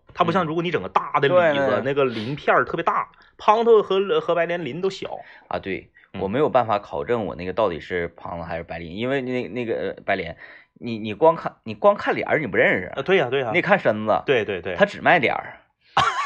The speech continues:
Speaker 1: <laughs> 如果感觉你那个那么腥的话，<laughs> 有可能是白莲。
Speaker 2: 再一个，有可能是
Speaker 1: 滂头那么腥吗？
Speaker 2: 还有一种可能，我想它是不是没给我处理好？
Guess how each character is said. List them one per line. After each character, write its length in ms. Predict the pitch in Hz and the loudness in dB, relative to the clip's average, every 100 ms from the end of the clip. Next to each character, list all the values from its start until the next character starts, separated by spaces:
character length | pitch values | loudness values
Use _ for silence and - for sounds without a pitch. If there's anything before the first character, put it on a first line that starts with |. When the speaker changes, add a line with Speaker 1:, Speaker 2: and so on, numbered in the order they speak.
| 1077 1077 | 2 4
Speaker 1:
<laughs> 1200 | - 311 - 269 - 269 262 214 208 226 185 | 4 4 4 2 4 4 6 4 2 -2 0
如 140 | 202 247 | 4 6
果 80 | 269 | 6
感 120 | 170 | 6
觉 120 | 180 | 4
你 100 | 208 | 4
那 100 | 117 | 4
个 80 | 190 - | 6 6
那 60 | |
么 140 | 339 269 | 6 6
腥 280 | - 185 180 | 4 4 0
的 80 | |
话， 180 | - - - | -2 -6 2
<laughs> 40 | |
有 160 | 208 202 | 2 2
可 140 | 147 | -2
能 160 | 120 143 | -2 -2
是 160 | 208 | 0
白 220 | 170 - 180 | 2 4 6
莲。 360 | 156 - 92 95 - | 4 0 -6 -8 0
Speaker 2:
再 180 | 262 254 | 6 8
一 60 | |
个， 80 | 180 | 6
有 280 | 170 107 120 | 2 0 -2
可 160 | - - | 2 6
能 320 | 233 254 294 | 8 8 6
是 60 | 311 | 6
Speaker 1:
滂 140 | 254 | 4
头 40 | 262 | 2
那 100 | 311 | 0
么 120 | 269 | 0
腥 360 | 269 202 196 196 | 2 -4 -2 -2
吗？ 120 | 196 | 6
Speaker 2:
还 80 | 247 | 8
有 120 | 180 | 10
一 100 | 156 | 8
种 140 | 165 175 | 4 2
可 180 | - | -2
能， 140 | 95 110 | -2 0
我 100 | 143 | 0
想 200 | - 76 | 0 -4
它 160 | - 113 | -4 -6
是 120 | 131 | -4
不 40 | |
是 40 | 117 | -4
没 200 | 95 110 | -4 -4
给 80 | |
我 120 | 110 90 | -2 -4
处 320 | - - 104 | -6 -10 -8
理 180 | 104 82 | -6 -8
好？ 380 | - - - | -6 -8 -8